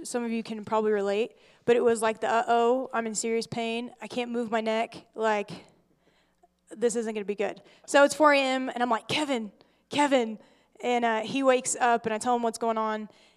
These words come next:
And Kevin runs downstairs, uh, grabs Tylenol, water,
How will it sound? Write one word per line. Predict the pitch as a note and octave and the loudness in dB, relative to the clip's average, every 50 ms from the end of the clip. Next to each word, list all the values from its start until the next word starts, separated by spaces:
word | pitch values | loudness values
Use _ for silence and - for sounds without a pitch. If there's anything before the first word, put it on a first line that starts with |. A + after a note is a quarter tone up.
| _ _ | _ _
And | - B3 B3 A#3+ A#3+ B3 - | -2 0 0 0 0 -2 -2
Kevin | - C4+ B3 B3+ B3 A#3 | -2 0 0 0 0 2
runs | A#3 A#3+ B3 B3+ C4+ B3+ | 4 6 6 4 4 2
downstairs, | B3+ C4 C4 C4 - - - B3 A#3 A#3 A#3 A#3 A#3 A#3 A#3 G#3+ - - _ _ _ _ - | 2 2 2 0 -2 0 2 2 4 4 4 4 2 2 0 -2 -8 -12 _ _ _ _ -6
uh, | A3+ A3 G#3+ G3+ G3+ | -4 -2 -2 -4 -2
grabs | F#3+ A#3 A#3+ A#3 A3+ A3+ A3 F#3+ - | 0 4 4 6 6 4 2 0 -6
Tylenol, | - - - C4 C4 C4 C4 C4+ C4 B3+ B3+ B3 B3 A#3+ A#3+ A#3+ G#3 - - _ _ _ _ _ _ _ | -10 -2 2 2 2 2 2 0 2 4 4 4 4 4 2 0 -2 -6 -14 _ _ _ _ _ _ _
water, | - G#3 A3 A3+ A3 A3 A3 A3 A3 G#3+ G#3+ G#3+ G3 | -2 2 4 6 6 6 4 4 2 2 0 0 -4